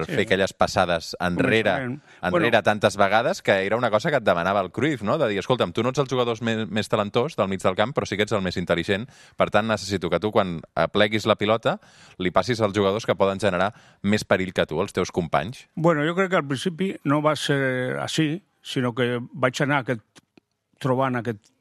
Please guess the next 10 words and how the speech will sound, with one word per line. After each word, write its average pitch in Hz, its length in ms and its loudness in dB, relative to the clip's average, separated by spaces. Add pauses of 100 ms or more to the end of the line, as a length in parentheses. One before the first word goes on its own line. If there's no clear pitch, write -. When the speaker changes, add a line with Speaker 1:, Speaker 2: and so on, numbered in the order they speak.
(100)
Speaker 1:
aquesta 131 320 -2
posició. 117 560 -4 (320)
Perquè 113 180 -2
tu 123 100 -2
pensa 135 300 -2
que 135 100 -2
jo 131 220 0
vaig 139 220 -4
començar 135 480 -2
jugant 127 340 -2